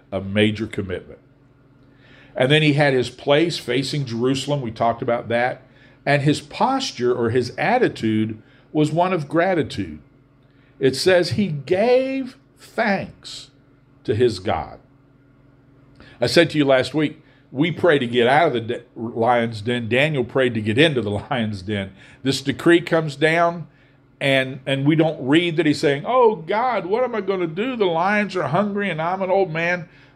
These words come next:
No, he gave thanks to God. In the midst of the test of his faith, he's giving thanks to God. You read through this, and it, it, you know, it says that it was his God.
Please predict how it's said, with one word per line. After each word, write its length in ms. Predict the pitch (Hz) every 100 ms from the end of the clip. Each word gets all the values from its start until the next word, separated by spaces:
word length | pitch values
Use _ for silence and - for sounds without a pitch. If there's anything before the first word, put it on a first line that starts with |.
| -
No, 180 | 156 165
he 240 | - 156
gave 720 | 139 135 156 196 196 196 170 - _
thanks 840 | _ - 156 143 127 - - - _ _ _ -
to 100 | 123
God. 460 | 110 110 95 95
In 160 | 123 123
the 80 | 120
midst 760 | 120 120 143 226 - - - _ _ _ _ _ _ -
of 240 | 123 120
the 180 | 113 110 95 - _ _ _ _ _
test 480 | - 190 151 - -
of 80 | 160
his 140 | 151
faith, 480 | - 143 101 80 - _ _ _ _ _ _ _
he's 200 | 117 113
giving 380 | 95 120 120 123
thanks 400 | 113 110 110 107
to 120 | - 101
God. 360 | 98 82 69 - _ _ _ _ - _ _ _ _ _
You 220 | 139 151
read 260 | 151 143 120
through 280 | - 143 151
this, 280 | 107 110 120
and 120 | 113
it, 140 | 101
it, 160 | 107 - _ _
you 60 | 127
know, 100 | 120
it 100 | 113
says 280 | - 131 107
that 100 | 120
it 100 | 120
was 220 | 107 - - _ _ _
his 380 | _ 170 170 131
God. 540 | 117 95 85 87 120